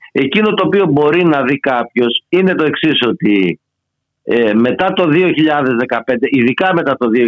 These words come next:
χιλιάδες δεκαπέντε, συνέβησαν ορισμένα γεγονότα, τα οποία, νομ-, κατά την προσωπική μου γνώμη, είναι καθοριστικά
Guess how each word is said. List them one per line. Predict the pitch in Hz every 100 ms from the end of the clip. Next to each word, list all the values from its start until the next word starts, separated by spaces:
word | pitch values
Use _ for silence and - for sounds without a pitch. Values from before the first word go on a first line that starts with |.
| 107
χιλιάδες | 113 110 98
δεκαπέντε, | 92 101 98 107 101 95 101
συνέβησαν | - 135 165 170 160 156 139 -
ορισμένα | 131 123 120 151 165 151 123
γεγονότα, | 117 113 123 117 120 131 127 127
τα | 131
οποία, | 127 170
νομ-, | 160 151 156 -
κατά | 127 -
την | 117
προσωπική | 123 123 117 156
μου | 160
γνώμη, | 147 156 156
είναι | 160 151
καθοριστικά | 139 127 123 110 - 110 127 143 156